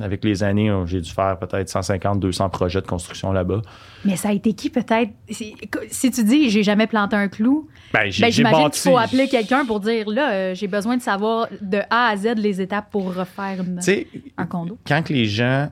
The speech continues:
Speaker 1: appellent dans le désespoir,
Speaker 2: Mhm.
Speaker 1: puis qu'ils ont confiance, mais une confiance aveugle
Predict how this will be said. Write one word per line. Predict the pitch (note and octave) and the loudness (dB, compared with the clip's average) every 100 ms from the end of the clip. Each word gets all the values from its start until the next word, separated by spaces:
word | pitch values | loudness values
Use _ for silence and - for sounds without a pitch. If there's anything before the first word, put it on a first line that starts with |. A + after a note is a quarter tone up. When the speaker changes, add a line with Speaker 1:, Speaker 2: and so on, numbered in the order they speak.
| - | -2
Speaker 1:
appellent | G#2+ - A2+ A#2 B2 | -2 2 2 2 0
dans | A2 | -2
le | G2 | -2
désespoir, | G2 G2 F2+ - F#2+ G#2+ C3+ - - _ | 0 -2 -2 0 0 0 -4 -12 -20 _
Speaker 2:
Mhm. | G3 A3+ C#4+ | 2 4 2
Speaker 1:
puis | - | -4
qu'ils | - | -6
ont | F#2+ | -6
confiance, | - A#2 G#2 - A2 A2 A2+ | -2 0 0 0 0 0 -2
mais | F#2+ | -4
une | F2+ | -4
confiance | G2+ F2+ - G2+ G2 - | -4 -4 -4 -4 -4 -2
aveugle | G2 G2 G2 G#2+ G#2 | -2 2 2 2 -2